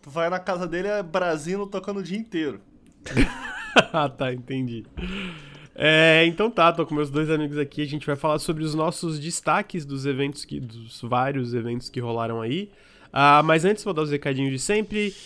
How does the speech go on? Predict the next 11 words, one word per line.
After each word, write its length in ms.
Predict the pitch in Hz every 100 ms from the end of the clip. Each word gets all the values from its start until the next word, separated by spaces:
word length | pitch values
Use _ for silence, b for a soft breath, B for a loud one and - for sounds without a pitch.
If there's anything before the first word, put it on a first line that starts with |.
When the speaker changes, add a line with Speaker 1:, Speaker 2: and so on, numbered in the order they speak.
| B B
Speaker 2:
É, 240 | 131 143 143
se 140 | 151
você 200 | 156 147
está 120 | 175 175
ouvindo 200 | 156 151
esse 120 | -
podcast, 580 | 151 - 151 147 - -
considerem 500 | 156 143 147 147 143
apoiar 380 | - 139 131
o 60 | 123
Nautilus. 840 | 123 175 190 - 185 175 175 -